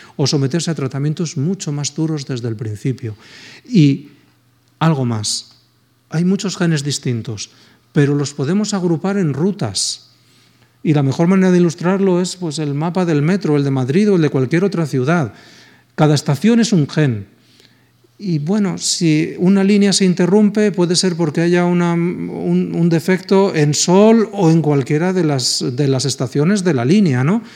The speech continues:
Lo mismo pasa con el cáncer. Se puede llegar al mismo daño,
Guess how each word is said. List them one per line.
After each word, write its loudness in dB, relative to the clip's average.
Lo 0
mismo -2
pasa -8
con -6
el -8
cáncer. -6
Se 0
puede 2
llegar 0
al 2
mismo 2
daño, 0